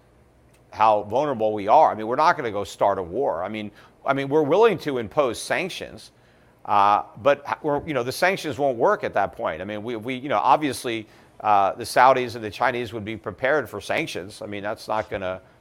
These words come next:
gonna bo-, bother them, um, if we even,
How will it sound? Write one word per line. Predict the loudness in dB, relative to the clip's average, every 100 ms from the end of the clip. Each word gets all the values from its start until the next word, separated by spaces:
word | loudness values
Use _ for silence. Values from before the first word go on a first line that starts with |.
| -6
gonna | -4 -2
bo-, | -2 0
bother | 4 4 4 0
them, | -8 -14 _ _ _ _ _
um, | -2 0 2 0 -4 -8 _ -10
if | -8
we | -6
even, | -8 -6 -6 -8 -12